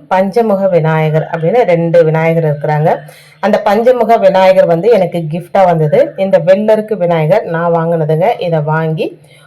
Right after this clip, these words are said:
ஒரு வாரம் விநாயகர் பாதத்துல வச்சு, அதுக்கப்புறம் வீட்டுல எடுத்துன்னு வந்து வச்சு வழிபாடு செஞ்சுக்கிறேன். பொதுவா வந்து வெள்ளருக்கு விநாயகர் வெள்ளையாவே இருக்கக்கூடாது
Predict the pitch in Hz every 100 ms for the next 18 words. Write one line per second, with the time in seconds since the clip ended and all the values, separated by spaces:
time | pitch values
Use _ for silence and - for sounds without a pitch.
0 | - 185 202 202 196 214 202 180 175 175
1 | 175 165 160 160 156 160 156 240 180 175
2 | 185 170 170 175 170 156 156 151 151 151
3 | - 180 151 156 151 165 143 143 147 -
4 | - - _ - 220 233 233 233 208 208
5 | 214 190 202 202 202 180 180 180 175 196
6 | 185 180 196 202 190 180 180 170 - -
7 | 151 147